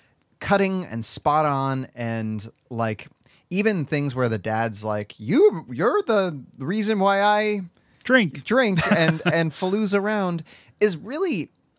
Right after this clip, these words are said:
Speaker 1: like, there, there are moments where you think, "I'm gonna feel a very particular way about this right away," but the movie's like, "Ah, ah, ah, wait, wait a second, just,
Speaker 2: Mm-hmm.
Speaker 1: just take another look at that." And
Speaker 2: Yeah.
Speaker 1: movies that force me to take another look at a situation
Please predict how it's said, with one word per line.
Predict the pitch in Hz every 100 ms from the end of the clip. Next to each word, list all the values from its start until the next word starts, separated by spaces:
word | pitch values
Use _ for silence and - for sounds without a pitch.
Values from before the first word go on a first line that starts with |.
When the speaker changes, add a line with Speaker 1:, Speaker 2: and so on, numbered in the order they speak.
| _
Speaker 1:
like, | 151 151 - - _ _ _ _
there, | 143 131 135 160 180
there | - 170
are | 170 165
moments | 165 208 233 214 -
where | 151 139
you | 127 127
think, | - 151 143 -
"I'm | 123 160
gonna | 147 131
feel | 127 120 113 107 _
a | 117
very | 110 120
particular | 110 - 120 117 107
way | 98 101
about | 110 110 110
this | 117 113
right | 110 104
away," | 104 107 113 156 - - _
but | - 131 110
the | 113 110 113 127
movie's | 123 139 156
like, | 160 -
"Ah, | 262 -
ah, | - -
ah, | 359 508
wait, | - 440 427
wait | 415 392
a |
second, | - 247 247
just, | 110
Speaker 2:
Mm-hmm. | 131 127 175
Speaker 1:
just | 226 220 _
take | - 247
another | 240 233 202
look | 196 185
at | -
that." | 76 85 -
And | 123
Speaker 2:
Yeah. | 123 127
Speaker 1:
movies | 143 180 180 135
that | - 123 107 -
force | - - 143 135 -
me | 120 117 117
to | - - 110 104
take | - 123
another | 120 113 107 101
look | 98 107 113 -
at | 113
a | 117
situation | - 107 113 117 120 131 131